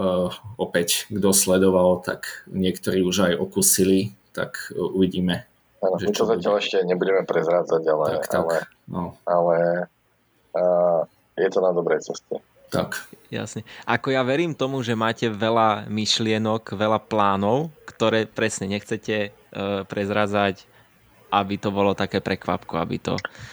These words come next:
Speaker 2: A nie je to len o prekvapku, nechceme prezradzať niečo, čo, a, môže, ako by som to povedal, nedopadnúť.
Speaker 3: Mhm.
Speaker 2: A,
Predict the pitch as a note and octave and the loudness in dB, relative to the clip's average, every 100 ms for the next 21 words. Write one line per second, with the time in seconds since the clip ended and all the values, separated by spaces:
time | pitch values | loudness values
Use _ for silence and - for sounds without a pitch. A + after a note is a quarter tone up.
0 | - - - G2+ G2+ A#2 D#3+ E3+ G#2+ G#2+ | -20 -12 -2 -2 0 -2 0 0 0 2
1 | G2+ G#2 G2 G2 F#2+ - A2 A2 G#2+ F#2 | 0 0 2 0 0 0 2 2 0 -4
2 | F#2 - A2 G#2 F#2+ - F2 F2 F#2 F#2 | -4 -2 0 2 0 0 0 2 2 2
3 | F2 D#2+ E2 E2 G2 G2 G2+ G2 - - | 0 -2 -4 -4 0 2 2 -2 -4 0
4 | F#2 F#2 F#2 F2 _ _ _ _ _ - | 2 4 2 0 _ _ _ _ _ -2
5 | F2+ F2 F#2 G2 G#2 G2+ G2 D2+ - F2 | 0 0 -2 0 2 2 0 0 -2 -6
6 | F2+ E2+ - F#2+ F#2 F2+ F#2 F#2 F#2 F2 | -6 -6 -2 0 0 2 0 0 0 0
7 | G#2 B2 - _ _ _ _ - A#2 | 0 -2 -8 _ _ _ _ -12 -2